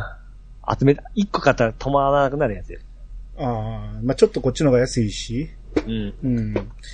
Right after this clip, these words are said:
Speaker 2: あとこの、時計台のあるやつ。
Speaker 1: はいはいはいはい。
Speaker 2: これは、テンション上がりますね。
Speaker 1: ありますね。
Speaker 2: あの、ちょうど雷が落ちてくる瞬間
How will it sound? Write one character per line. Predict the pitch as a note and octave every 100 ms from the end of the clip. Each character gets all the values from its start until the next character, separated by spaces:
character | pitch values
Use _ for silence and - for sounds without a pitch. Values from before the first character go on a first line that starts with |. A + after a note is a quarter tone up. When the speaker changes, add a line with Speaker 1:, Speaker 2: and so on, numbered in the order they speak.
| - - - -
Speaker 2:
あ | - A#2+
と | C#3+
こ | D3+
の、 | D3 C#3+ C#3 C3+ C3+ C3+ C3 C3 B2+ B2
時 | F3
計 | F3 D#3+
台 | C#3+
の | C#3
あ | A2
る | G#2 A2 -
や | B2
つ。 | - G#2
Speaker 1:
は | D3+
い | C3+
は | A2
い |
は | G2
い | G2+
は |
い。 | F2
Speaker 2:
こ | - F3+
れ | G3
は、 | F#3+ F3+ E3+ E3 G3 G#2+ D3+ G#2+ -
テ | - E3+
ン |
シ | C#3
ョ |
ン | A#2
上 |
が | A#2
り |
ま | A2
す | -
ね。 | A2 G2+ - -
Speaker 1:
あ | A#2+
り |
ま | A2 G#2+
す | -
ね。 | E2+ D2+ - - - - - - - - - - - - - - - - - - - -
Speaker 2:
あ | C3 A2+
の、 | A2 A2
ち | D3
ょ | C#3
う |
ど | B2
雷 | D3+ C#3+ C#3+ C3
が | B2
落 | A#2+ A2+
ち |
て | C#3+
く | -
る | A#2+
瞬 | - D#3+ D3+
間 | D3 C#3+